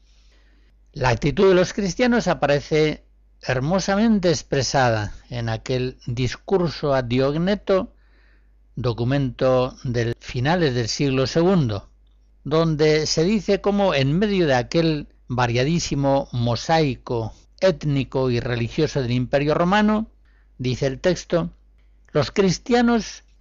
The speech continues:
habitan sus propias patrias, pero habitan como forasteros. Toman parte en todo como ciudadanos, pero todo lo soportan como extranjeros.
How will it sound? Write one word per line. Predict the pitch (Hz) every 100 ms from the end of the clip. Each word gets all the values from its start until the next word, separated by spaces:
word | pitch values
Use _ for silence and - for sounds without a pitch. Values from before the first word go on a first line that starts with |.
| -
habitan | - 135 156 240 - 220 202
sus | - 190 -
propias | _ 226 196 - 190 -
patrias, | - 220 190 143 117 107 - - - _ _ _ _ _ _
pero | - 113
habitan | 117 180 233 214 190
como | 170 156
forasteros. | - 127 113 - 277 202 110 - - - _ _ _ _ _ _ _ _ _ -
Toman | 240 254 240
parte | 226 254 233 151 139 113 - -
en | 135 127
todo | 117 208 196 185
como | 175 160 156
ciudadanos, | - 151 156 185 220 240 180 117 - - - _ _ _ _ _ _
pero | - 123 120 117 - _
todo | 165 170 147
lo | 139
soportan | - 185 - 233 196 - 117 110 101 107 -
como | 120 117
extranjeros. | 113 - 117 110 127 110 98 - -